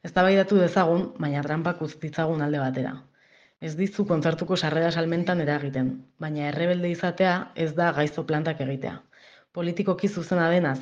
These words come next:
hain azaletik hitz egiteak erreakzio usaina dauka, ez iraultza usaina. Ze politikoki zuzen omen den hori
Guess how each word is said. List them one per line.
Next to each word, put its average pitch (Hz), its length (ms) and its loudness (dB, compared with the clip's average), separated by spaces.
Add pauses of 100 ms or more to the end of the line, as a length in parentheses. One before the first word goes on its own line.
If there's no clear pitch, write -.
(140)
hain 175 220 -2
azaletik 170 520 -2
hitz 151 140 -4
egiteak 175 600 2
erreakzio 165 520 0
usaina 151 360 0
dauka, 139 280 -2 (240)
ez 165 200 -8
iraultza 151 400 -2
usaina. 139 420 -4 (1000)
Ze 175 100 0
politikoki 180 680 2
zuzen 165 460 0
omen 160 280 0
den 175 180 4
hori 180 200 4